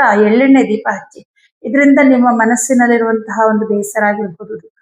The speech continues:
ಆಗಿರ್ಬೋದು ಕಡಿಮೆ ಆಗತ್ತೆ. ಮತ್ತೆ ಈ ತಿಂಗಳು ಕಂಪಲ್ಸರಿ ಡೈಲಿ ಆದಿತ್ಯ ಹೃದಯ ಮಂತ್ರ ಹೇಳಲೇಬೇಕು ನೀವು. ಸೂರ್ಯ ಅಷ್ಟಮದಲ್ಲಿರೋದ್ರಿಂದ ಆದಿತ್ಯ ಹೃದಯ ಮಂತ್ರ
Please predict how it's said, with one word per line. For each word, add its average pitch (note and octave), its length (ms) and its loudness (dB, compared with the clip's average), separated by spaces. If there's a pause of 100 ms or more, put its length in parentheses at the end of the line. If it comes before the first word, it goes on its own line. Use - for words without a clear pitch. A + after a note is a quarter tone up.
ಆಗಿರ್ಬೋದು G#3+ 360 -8 (420)
ಕಡಿಮೆ A3+ 280 2
ಆಗತ್ತೆ. G#3+ 340 0
ಮತ್ತೆ C4 200 0 (180)
ಈ - 20 6 (180)
ತಿಂಗಳು B3+ 440 2 (680)
ಕಂಪಲ್ಸರಿ D#4 840 2 (520)
ಡೈಲಿ C4+ 440 2 (200)
ಆದಿತ್ಯ A#3+ 440 -2
ಹೃದಯ A#3 340 -2
ಮಂತ್ರ A3 220 -4 (140)
ಹೇಳಲೇಬೇಕು A3+ 760 0 (100)
ನೀವು. G#3 160 -2 (420)
ಸೂರ್ಯ B3 260 2 (140)
ಅಷ್ಟಮದಲ್ಲಿರೋದ್ರಿಂದ G#3+ 920 -2 (540)
ಆದಿತ್ಯ A#3 380 0
ಹೃದಯ A3 260 2
ಮಂತ್ರ G#3+ 200 -2